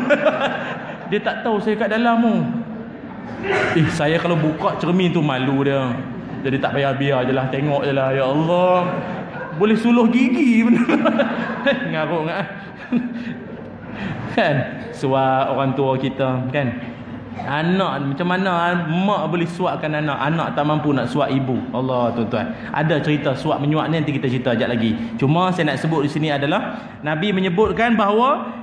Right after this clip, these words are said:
yang paling pentingnya adalah yang lebih, yang lebih besar pahalanya berbanding jihad adalah berbuat baik kepada ibu ayah. Memang betul. Kalau tuan-tuan pernah dengar ada hadis, Nabi Muhammad sallallahu alaihi wasallam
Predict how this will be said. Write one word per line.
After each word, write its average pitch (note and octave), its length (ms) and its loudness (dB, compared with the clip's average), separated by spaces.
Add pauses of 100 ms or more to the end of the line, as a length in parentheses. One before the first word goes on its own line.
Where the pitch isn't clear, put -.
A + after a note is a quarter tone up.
yang F3 320 0
paling F3+ 320 -2
pentingnya F3 480 -2
adalah D3+ 560 -4
yang D#3 160 0
lebih, D#3 400 -2
yang F3 240 0
lebih E3+ 320 2
besar F3+ 720 0
pahalanya F3+ 720 0
berbanding E3 480 -2
jihad D#3 480 0 (400)
adalah D3 400 -2
berbuat C3+ 400 0
baik D3 320 0
kepada C3+ 320 -2
ibu C3+ 320 0
ayah. B2 480 -2
Memang C#3+ 320 2
betul. E3 480 0 (480)
Kalau C3 160 0
tuan-tuan D3 320 0
pernah D#3 160 0
dengar D#3+ 240 0
ada D3+ 160 2
hadis, D#3+ 480 -2
Nabi C#3+ 240 0
Muhammad D#3 400 0
sallallahu D3 560 0
alaihi D3 240 2
wasallam D3 400 0